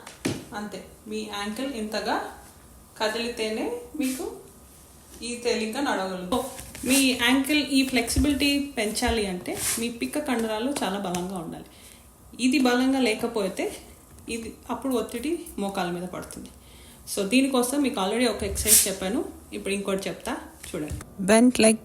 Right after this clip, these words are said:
కాఫ్ రైజెస్ చేద్దాం. దీనికి ఒక గోడ సపోర్ట్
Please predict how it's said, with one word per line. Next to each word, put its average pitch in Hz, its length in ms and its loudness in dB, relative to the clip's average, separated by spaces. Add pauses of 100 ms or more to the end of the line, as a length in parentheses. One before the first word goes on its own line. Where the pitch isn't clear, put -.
కాఫ్ 180 300 6
రైజెస్ 180 340 6 (220)
చేద్దాం. 170 340 2 (520)
దీనికి 214 360 6 (280)
ఒక 220 120 10 (120)
గోడ 208 160 12 (120)
సపోర్ట్ 190 320 6